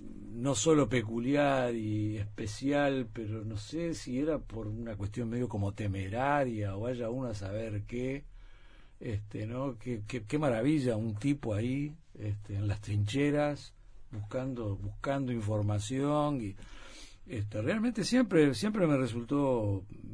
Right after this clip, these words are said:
eh, a-, admirable. Y vos lo viviste en carne propia en situaciones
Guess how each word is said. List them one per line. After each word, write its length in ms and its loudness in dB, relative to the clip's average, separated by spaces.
eh, 600 -6
a-, 220 -6
admirable. 1000 4
Y 60 0
vos 180 0
lo 80 0
viviste 520 0
en 100 -6
carne 240 -2
propia 320 -4
en 100 -2
situaciones 540 -2